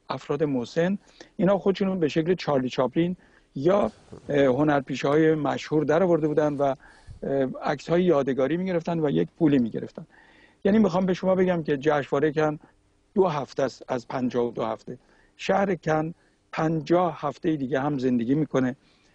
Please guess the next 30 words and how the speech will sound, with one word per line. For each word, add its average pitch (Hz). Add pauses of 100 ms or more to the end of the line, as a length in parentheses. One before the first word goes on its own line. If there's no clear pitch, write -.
(240)
و 131 (460)
این 208
زندگی 165 (440)
به 156
ما 151
یاد 165
می‌ده 156
که 147
با 147
همهٔ 165
محدودیت‌ها، 120
با 131
همهٔ 143
غم 156
و 131
غصه‌ها، 123 (460)
حتی 202
با 175
یک 175
لیوان 160
آب 180
مجانی 143 (400)
می‌شود 156
لحظاتی 131
شاد 143
بود، 139 (520)
اگرچه 120
خاطره‌های 127
این 135
شهر 139